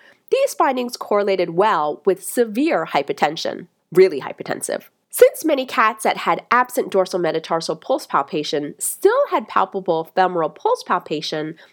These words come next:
the authors advised that if the clinician is trying to assess for cardiopulmonary arrest, that the femoral pulse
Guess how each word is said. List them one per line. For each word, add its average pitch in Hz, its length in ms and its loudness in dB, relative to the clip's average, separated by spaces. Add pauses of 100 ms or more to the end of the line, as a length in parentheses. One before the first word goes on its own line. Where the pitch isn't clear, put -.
the - 100 0
authors 571 440 2
advised 185 440 2
that 180 140 0
if 160 100 -2
the 165 80 -2
clinician 370 480 0
is 392 120 0
trying 240 320 -2
to - 140 -2
assess - 360 -2
for 165 160 -4
cardiopulmonary 175 880 0
arrest, 190 480 0 (240)
that 294 160 2
the 302 80 -2
femoral 370 400 2
pulse 220 340 -2